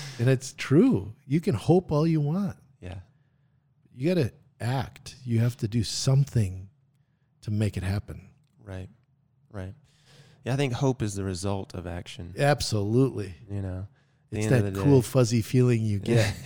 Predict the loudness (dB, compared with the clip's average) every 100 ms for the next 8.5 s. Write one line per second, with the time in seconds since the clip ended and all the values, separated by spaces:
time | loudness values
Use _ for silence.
0 | -8 -8 -12 -12 -16 -14 -16 -16 -18 -18
1 | -16 -16 -10 0 2 4 4 4 2 4
2 | 4 4 2 2 2 2 2 2 2 2
3 | 0 -2 0 -2 0 -2 -4 -8 -16 -4
4 | 2 2 2 2 4 4 0 -2 2 2
5 | 0 -8 -16 -14 0 2 2 -4 -4 0
6 | 2 2 2 0 0 -2 -2 -2 -2 -2
7 | -2 -2 -2 -2 -2 -4 -6 -8 0 2
8 | 2 2 0 -2 -4